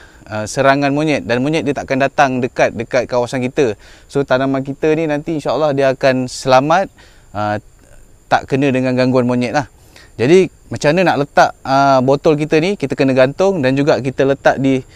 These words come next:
ah, persekitaran kita punya pagar, di luar kita punya, ah, ladang lah. Jadi, monyet dia tak akan masuk mengganggu tanaman kita. Jadi, itu saja perkongsian daripada saya. Semoga ia bermanfaat kepada anda semua. Sesiapa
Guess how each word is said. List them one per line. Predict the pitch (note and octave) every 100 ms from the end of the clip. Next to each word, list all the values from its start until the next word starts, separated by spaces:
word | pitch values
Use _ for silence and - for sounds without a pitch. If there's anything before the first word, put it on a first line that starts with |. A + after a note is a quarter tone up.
| - - - -
ah, | G#2 A2+ A#2 A#2 A#2
persekitaran | D#3 D3 D#3 C#3 C#3 D3 D#3 D3 B2
kita | B2+ C#3
punya | C3 C3 C3+ C3+ C3 B2 -
pagar, | - C3+ D3 A#2 G2 - - -
di | A2+ A#2+ A#2+
luar | C3 C#3 B2
kita | B2 A#2+
punya, | B2 B2+ B2+ B2 A#2+ A#2 - -
ah, | A2+ A2+ G#2+
ladang | A2 A#2+ B2+ D3+
lah. | - - - - A2
Jadi, | B2+ C#3+
monyet | B2+ D3 A#2+
dia | B2+
tak | A#2+ A2+
akan | C#3 B2+ B2 A#2+
masuk | A#2+ - D#3 - -
mengganggu | A2 B2 C3 C#3 C#3
tanaman | B2+ A#2+ A#2
kita. | A2 - G2+ F#2
Jadi, | F#2+ A2+ C3
itu | C3
saja | B2+ B2 A#2+
perkongsian | A#2 B2 C3 A#2+
daripada | A#2
saya. | A#2 C3 G#3 B3+ - - -
Semoga | A#2 A#2 A#2+
ia | A2+ A#2
bermanfaat | A2+ A2+ A#2 C3+ B2+ C#3+ A#2
kepada | A#2+ A#2 A#2+
anda | A#2
semua. | A2+ A#2+ C3+ F3
Sesiapa | B2 A#2+ A#2+